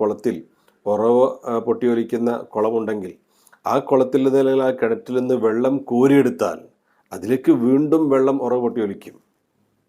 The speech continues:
കോരാതിരിക്കുമ്പോഴാണ് ആ ഉള്ള വെള്ളം തന്നെ കേടുവന്നു പോകുന്നത്. അപ്പോൾ സ്വതക്ക നൽകിയത് കൊണ്ട് നമുക്ക്, നമ്മുടെ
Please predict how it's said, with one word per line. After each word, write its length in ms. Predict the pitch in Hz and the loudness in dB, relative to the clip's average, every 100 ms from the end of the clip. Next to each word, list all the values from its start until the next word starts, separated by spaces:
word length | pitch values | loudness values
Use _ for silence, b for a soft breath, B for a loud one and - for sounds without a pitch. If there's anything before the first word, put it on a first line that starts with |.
| _ _ _ _ | _ _ _ _
കോരാതിരിക്കുമ്പോഴാണ് 1200 | 98 104 120 127 123 120 120 139 139 135 127 120 117 - _ _ _ _ _ _ 107 | -6 -2 -2 0 0 -2 -2 0 4 4 4 2 0 -4 _ _ _ _ _ _ -4
ആ 80 | 107 | -2
ഉള്ള 140 | 110 123 120 | 0 2 2
വെള്ളം 220 | 117 113 113 | 2 -2 -4
തന്നെ 160 | 110 - | -4 -2
കേടുവന്നു 400 | 110 117 110 104 95 | -2 0 0 -2 -8
പോകുന്നത്. 360 | 85 80 - - _ _ _ _ _ _ _ _ | -8 -10 -14 -16 _ _ _ _ _ _ _ _
അപ്പോൾ 260 | - - 160 156 | -8 0 2 2
സ്വതക്ക 420 | 139 131 143 - 175 151 | -2 0 0 2 2 4
നൽകിയത് 460 | 131 123 131 131 131 | 2 2 2 4 4
കൊണ്ട് 220 | 127 110 98 | 2 -2 -6
നമുക്ക്, 340 | 104 117 - 135 127 | -6 -6 -2 -2 -2
നമ്മുടെ 260 | 117 127 | -2 2